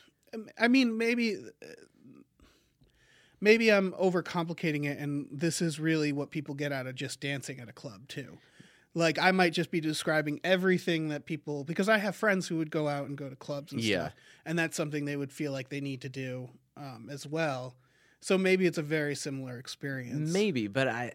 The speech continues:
Speaker 2: at a mosh pit there, I'm, I'm just doing conjecture work right now, but it sounds like you are slamming into bodies more. Like, if you were at a dance club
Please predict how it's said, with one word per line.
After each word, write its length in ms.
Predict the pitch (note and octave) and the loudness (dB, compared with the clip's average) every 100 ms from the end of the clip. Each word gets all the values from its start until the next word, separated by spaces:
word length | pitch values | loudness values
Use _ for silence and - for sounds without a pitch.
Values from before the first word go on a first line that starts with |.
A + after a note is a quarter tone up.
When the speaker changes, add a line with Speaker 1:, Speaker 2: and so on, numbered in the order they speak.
| _ | _
Speaker 2:
at 120 | C#3 D3 | -2 0
a 60 | |
mosh 380 | B2 B2+ F#3+ - | 2 0 -2 -4
pit 220 | D#3+ B2+ | -4 -2
there, 300 | A#2+ A#2 A2+ F#2 _ _ | 0 2 2 0 _ _
I'm, 300 | B2 C#3+ C#3 | 2 4 4
I'm 300 | A#2+ D3 C3 | 4 4 4
just 380 | G#2 C3 B2 - | 2 2 2 -4
doing 340 | A2 A2 G2 F2+ | -4 -2 -2 -4
conjecture 760 | F#2+ F2+ F#2 F2+ - E2+ E2 E2+ | -8 -4 -4 -4 -6 -8 -8 -10
work 320 | F2 D#2+ - | -10 -8 -10
right 200 | E2 D2 | -8 -8
now, 200 | E2+ - | -8 -6
but 140 | A2+ | -2
it 100 | A2+ | -2
sounds 320 | - D3+ D#3 C#3 | 0 2 2 2
like 240 | B2 - - _ _ _ _ _ _ _ _ _ _ - | 0 -2 -14 _ _ _ _ _ _ _ _ _ _ -14
you 300 | A#2 A#2 B2 | -6 0 4
are 140 | B2+ | 6
slamming 800 | - - - A#2 C3+ C3 B2+ A#2 | 4 -2 -2 2 4 4 4 2
into 420 | G2 A2+ - G#2 | 0 -2 -2 -8
bodies 500 | F2+ G#2 G#2 G2 F2+ | -2 0 2 0 -4
more. 460 | G2+ F#2+ F#2+ F2+ F2 | -4 -4 -2 -2 -2
Like, 340 | A#2 B2 - - - | -2 -2 -4 -8 -2
if 180 | C3+ | 0
you 140 | C3+ D#3 | 2 4
were 100 | F3 | 4
at 120 | D#3 | 4
a 100 | C3 - _ A#2+ | 2 -2 _ 2
dance 320 | C3+ A#2+ - | 4 4 -2
club 380 | F2+ D#2+ E2+ | -8 -8 -10